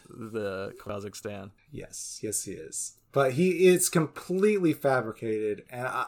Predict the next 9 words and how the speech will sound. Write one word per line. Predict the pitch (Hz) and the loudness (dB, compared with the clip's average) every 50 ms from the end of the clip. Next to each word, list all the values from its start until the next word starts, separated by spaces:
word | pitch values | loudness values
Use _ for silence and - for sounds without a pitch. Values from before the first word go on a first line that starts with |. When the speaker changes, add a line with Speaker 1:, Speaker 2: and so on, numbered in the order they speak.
| - - | -2 0
Speaker 2:
I | 139 160 175 | 2 2 2
do | - 190 233 220 175 | 2 0 0 0 2
believe | 160 160 147 143 143 139 131 117 117 | 4 6 6 6 6 6 2 0 0
that | 127 131 123 113 107 - - _ _ _ _ _ _ - | 2 2 2 2 -2 -6 -10 _ _ _ _ _ _ -6
Sacha | - - 156 143 - - - | -2 2 4 4 2 2 0
Baron | - 135 127 120 117 104 | 0 0 0 0 -2 -6
Cohen | - 123 127 123 117 113 107 | -4 -4 -4 -4 -4 -6 -4
going | 117 117 113 107 104 101 98 _ - | -4 -4 -4 -4 -8 -12 -14 _ -8
in | 139 123 120 113 107 101 98 92 - | -6 -6 -6 -6 -8 -8 -10 -12 -14